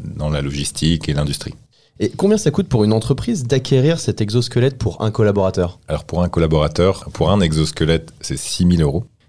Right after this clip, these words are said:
Speaker 1: Euh, mais il faut savoir qu'en fonction de l'usage, donc si on est sur du maintien à l'emploi,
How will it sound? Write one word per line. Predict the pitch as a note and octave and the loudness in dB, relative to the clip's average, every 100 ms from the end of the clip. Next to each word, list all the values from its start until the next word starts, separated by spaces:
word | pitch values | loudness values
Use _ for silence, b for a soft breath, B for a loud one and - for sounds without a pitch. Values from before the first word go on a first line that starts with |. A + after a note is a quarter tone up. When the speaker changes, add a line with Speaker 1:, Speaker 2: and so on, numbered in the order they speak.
| _ - | _ -6
Speaker 1:
Euh, | C#2+ | -4
mais | C#2+ D2+ | 0 0
il | D2+ | 0
faut | E2 | -2
savoir | - G2 - | 0 0 0
qu'en | - D#2+ D2 | 2 2 2
fonction | F2+ F2+ | -2 0
de | E2+ | 0
l'usage, | D2+ F2 E2+ | 2 2 0
donc | C#2 | -4
si | - F#2 | -2 0
on | |
est | E2+ | 0
sur | F2+ | 0
du | D#2+ | 2
maintien | D#2+ D#2+ D#2+ | 2 2 0
à | |
l'emploi, | D#2+ D#2 E2+ E2+ | 0 0 0 0